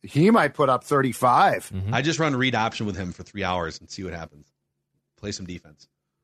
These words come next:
Speaker 1: Vikings twenty-eight, Falcons seventeen.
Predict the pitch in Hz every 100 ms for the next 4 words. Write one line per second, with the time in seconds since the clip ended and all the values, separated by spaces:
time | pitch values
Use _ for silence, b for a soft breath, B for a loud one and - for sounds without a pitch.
0 | _ _ _ _ - 120 120 135 131 113
1 | - - - _ 123 120 113 107 123 -
2 | - 104 98 113 104 - 90 87 87 87